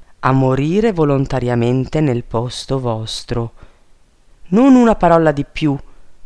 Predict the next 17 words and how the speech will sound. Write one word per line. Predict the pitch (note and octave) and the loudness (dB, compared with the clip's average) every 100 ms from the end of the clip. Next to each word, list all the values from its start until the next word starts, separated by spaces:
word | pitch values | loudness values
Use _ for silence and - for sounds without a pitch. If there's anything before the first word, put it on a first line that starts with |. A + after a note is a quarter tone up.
| - - - | -20 -20 -2
Partite, | D#3 E3 A3+ F#3+ - A#2+ A2+ _ - - - - | 0 0 -2 -4 -4 -6 -6 _ -20 -20 -20 -8
e | C#3 C#3 | -4 -4
caso | - A3+ B3+ A3+ | 0 2 4 4
le | G#3 | 4
vostre | G3 F#3+ - F3+ | 4 2 0 -2
figlie | - G3 F#3+ | -2 0 2
ricusassero | F3+ F3+ - E3 F3 E3+ - D#3+ | 2 0 -4 0 2 2 0 0
di | D3+ D#3+ | 2 2
morire | D3+ D3+ E3 D3+ | 2 2 2 0
per | - D3+ D3 | 0 -2 0
voi, | D3+ D3+ C#3+ D#3 - - - - | 0 0 0 -2 -6 -18 -20 -20
giurate | - D3+ D3+ D3+ D3 E3+ F3 D#3 D3+ | -18 -6 -2 2 2 2 2 -2 -2
che | D3 C3 | -4 0
dentro | D3+ E3 D#3 C#3+ C#3 - - | 2 2 0 -2 -4 -8 -6
tre | - D3 | 0 2
mesi | D3+ D#3+ F3 D#3 D#3 D3 - _ - | 4 4 4 2 -2 -4 -12 _ -6
ritornerete." | B2+ B2+ - B2 B2+ B2 B2 A#2 B2 A#2+ | -4 -2 -2 -2 -2 0 -2 -4 -6 -6